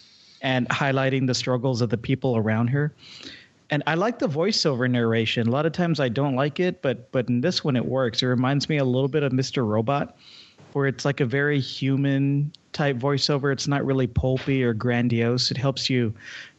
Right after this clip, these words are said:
connect with the main character instantly. Um, I'm enjoying the flashbacks, like you said, Jason, that it shows how the world kinda got this way. I appreciate that explanation.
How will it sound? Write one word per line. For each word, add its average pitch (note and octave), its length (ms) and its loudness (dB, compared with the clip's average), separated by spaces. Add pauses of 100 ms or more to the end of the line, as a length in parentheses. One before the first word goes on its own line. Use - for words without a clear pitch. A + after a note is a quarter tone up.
connect A2+ 440 0
with B2 100 2
the A#2+ 80 2
main A#2 240 0
character A#2 540 0
instantly. C3 680 0 (560)
Um, A2+ 560 0 (480)
I'm C#3+ 100 0
enjoying C#3+ 300 0
the C#3 80 2
flashbacks, C#3 680 0
like C3+ 160 -2
you C3+ 120 0
said, C#3+ 240 -2
Jason, D3 460 0
that B2 240 -2 (640)
it A#2+ 260 -2
shows C3 400 0
how C3 100 0
the A#2+ 120 0
world A#2+ 280 0
kinda A#2+ 240 0
got A2 300 0
this - 240 0
way. B2+ 180 0
I A#2+ 40 2
appreciate B2 520 0
that A#2 120 2
explanation. A#2+ 840 0